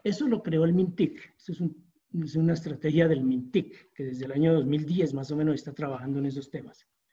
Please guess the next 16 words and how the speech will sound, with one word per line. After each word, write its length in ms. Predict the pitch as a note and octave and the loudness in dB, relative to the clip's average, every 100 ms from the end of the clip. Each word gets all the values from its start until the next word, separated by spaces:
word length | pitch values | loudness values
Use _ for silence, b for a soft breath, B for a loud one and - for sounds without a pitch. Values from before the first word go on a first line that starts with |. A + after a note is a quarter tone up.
| b b b b b | b b b b b
Y 440 | A3 A#3+ A#3+ - - _ _ | 4 6 4 0 -14 _ _
dice 600 | - D#3+ F#3+ F#3+ G3+ - - _ | -8 -2 -2 0 -2 -2 -18 _
en 200 | - D3+ | -6 0
un 100 | D#3 | 2
decreto 460 | D#3+ F3 F3 E3+ F3+ | 2 0 -4 -4 -2
de 340 | E3+ D#3 B2 | 0 0 -2
formalización 640 | - C#3+ C#3 C3 C3 B2 D3 | -8 -8 -6 -6 -8 -4 0
de 100 | E3 | 2
la 100 | E3+ | 0
política 500 | F#3 F3 E3 D#3+ D#3+ | -2 -2 -2 -4 -6
que 340 | - E3+ E3+ - - | 0 0 0 -4 -6
el 140 | D3+ | -2
líder 380 | F3+ F#3 G3 G3+ - _ - | 0 2 0 -4 -16 _ -8
de 160 | D3+ | -4
la 120 | C#3+ | -4
política 640 | - C#3 D3 D3 E3 F3 | -6 -6 -6 -8 -8 -8